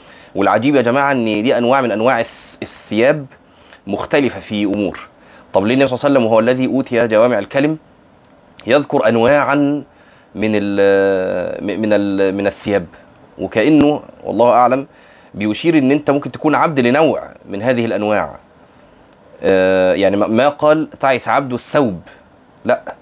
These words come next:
ده كأنه بيتحرى نوعًا بعينه، ده عبد لل-، لل-، للقطيفة،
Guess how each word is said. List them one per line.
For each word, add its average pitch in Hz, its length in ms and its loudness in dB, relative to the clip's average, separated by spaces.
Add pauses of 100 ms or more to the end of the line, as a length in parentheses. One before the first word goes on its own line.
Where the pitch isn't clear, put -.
(560)
ده 98 180 4
كأنه 139 300 0
بيتحرى 127 600 2
نوعًا 151 480 2
بعينه، 117 400 0 (440)
ده 104 120 2
عبد 135 340 2
لل-، 117 280 -2 (120)
لل-، 110 440 -4
للقطيفة، 110 600 -4